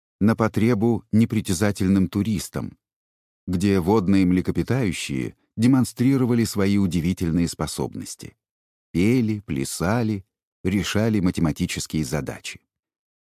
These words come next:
Кое-где их даже заставляли совокупляться на потеху зрителям.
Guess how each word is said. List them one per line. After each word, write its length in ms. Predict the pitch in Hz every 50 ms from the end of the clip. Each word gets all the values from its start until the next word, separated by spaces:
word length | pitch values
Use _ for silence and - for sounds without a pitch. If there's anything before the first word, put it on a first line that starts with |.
| _ _ _ _ _ _ -
Кое-где 600 | - 98 104 110 107 87 90 80 92 98 123 127
их 120 | 101 90
даже 280 | 80 95 98 87 107 107
заставляли 680 | 87 101 95 - - 95 76 76 82 87 98 101 107
совокупляться 1080 | 98 - - 117 104 113 - - 104 - - 127 135 147 101 - - - - 104 - - - _ _
на 160 | - 101 110
потеху 460 | - 87 80 - - 78 67 - 80 76
зрителям. 640 | - 80 80 90 90 - - - - - - -